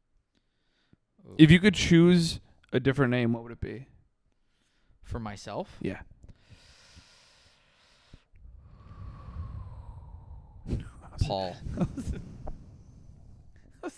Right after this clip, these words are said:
Speaker 2: the deepest breath. And then you said the m-, most basic name I've ever
Speaker 1: <laughs>
Speaker 2: heard.
Speaker 1: Well, my middle name was supposed to be Paul, so
Speaker 2: We
Speaker 1: that's the only one I could think of that,
Speaker 2: There
Speaker 1: like, I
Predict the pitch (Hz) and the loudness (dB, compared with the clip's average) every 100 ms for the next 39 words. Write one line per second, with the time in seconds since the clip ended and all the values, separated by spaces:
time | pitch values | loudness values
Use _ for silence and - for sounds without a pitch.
0 | - 359 - 202 - 180 - - 160 - | -8 -8 -6 -6 -4 -4 -6 -4 -4 -4
1 | - _ _ _ - - - - - 202 | -10 _ _ _ -20 -20 -12 -6 0 2
2 | - 208 - 190 151 - 156 151 190 160 | 6 8 10 8 6 2 -2 4 4 4
3 | - 143 147 139 - 143 139 139 135 139 | 2 4 6 6 4 2 6 6 8 6
4 | 135 135 - 131 135 131 - 113 127 127 | 4 2 0 0 2 2 -2 -6 -4 -4
5 | 110 104 98 95 95 95 92 90 82 - | -4 -6 -8 -10 -10 -10 -10 -10 -14 -14
6 | 71 53 - - 62 - _ _ _ _ | -14 -16 -16 -12 -12 -14 _ _ _ _
7 | _ _ _ _ _ - 165 220 101 101 | _ _ _ _ _ 4 6 6 0 -6
8 | 90 87 92 90 92 - 85 80 80 90 | -6 -6 -8 -10 -12 -14 -14 -14 -12 -8
9 | 151 82 73 - _ _ | -8 -8 -12 -20 _ _